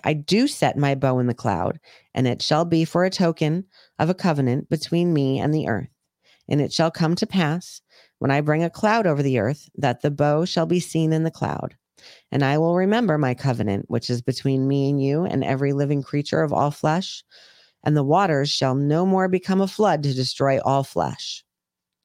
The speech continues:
And the bow shall be in the cloud, and I will look upon it, that I may remember the everlasting covenant between God and every living creature of all flesh that is upon the earth." And God said unto Noah,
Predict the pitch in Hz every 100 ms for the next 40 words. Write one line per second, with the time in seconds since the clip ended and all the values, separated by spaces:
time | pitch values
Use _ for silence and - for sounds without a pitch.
0 | _ - - 131 131 139 143 - 180 170
1 | 165 196 - 156 143 147 151 _ _ -
2 | _ _ - 113 139 175 240 262 247 214
3 | 202 202 135 127 147 160 165 190 226 254
4 | 226 143 127 151 - - _ - 135 139
5 | 151 170 156 160 - 175 175 202 180 143
6 | 127 - - 143 - 147 156 160 147 127
7 | 131 135 - _ _ 117 - 123 135 160
8 | 160 147 151 165 180 165 143 - 131 135
9 | 120 - _ - 143 185 - 117 107 -
10 | 113 117 123 - 123 123 135 127 - -
11 | _ _ _ _ _ _ _ _ _ 113
12 | 117 117 117 127 - 160 165 170 196 180
13 | 135 135 147